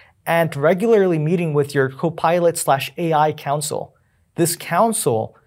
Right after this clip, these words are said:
can help you pivot and strategize on how to incre-, increase Copilot usage. It is recommended to have a team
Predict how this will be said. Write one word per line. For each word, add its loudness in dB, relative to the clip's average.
can -2
help 2
you 0
pivot -2
and -6
strategize 0
on -4
how 0
to -2
incre-, -6
increase -2
Copilot 0
usage. -6
It 4
is 4
recommended 2
to -6
have -2
a -4
team -4